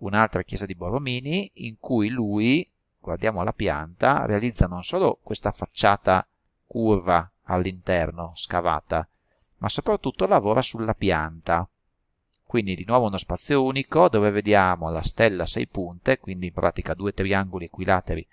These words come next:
uno sovrapposto all'altro, dove le punte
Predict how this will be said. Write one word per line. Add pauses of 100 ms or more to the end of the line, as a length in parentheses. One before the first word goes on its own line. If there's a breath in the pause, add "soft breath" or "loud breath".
(480)
uno
sovrapposto
all'altro, (480)
dove
le
punte